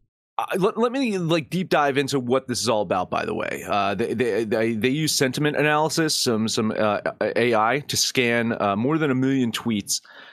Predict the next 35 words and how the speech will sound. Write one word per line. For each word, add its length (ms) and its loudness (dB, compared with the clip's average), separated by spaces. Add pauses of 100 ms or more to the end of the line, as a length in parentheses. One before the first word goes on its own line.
(180)
And, 400 0
uh, 180 2
they 140 2
were 80 2
looking 260 0
for 100 0
negative 300 2
phrases 460 0
such 180 0
as 80 0
"I 200 2
hate 220 0
Aaron 280 2
Rodgers" 600 2
or 140 2
"Antonio 400 0
Brown 240 -2
sucks." 420 0
Like, 180 0
they, 160 2
they 120 2
were, 260 2
they 140 2
were 80 2
using 340 0
sentiment 380 0
analysis 520 0
to 120 -2
understand, 800 0
uh, 220 0
what 200 -2
people 240 -4
were 120 0
tweeting 280 -2
about. 320 -2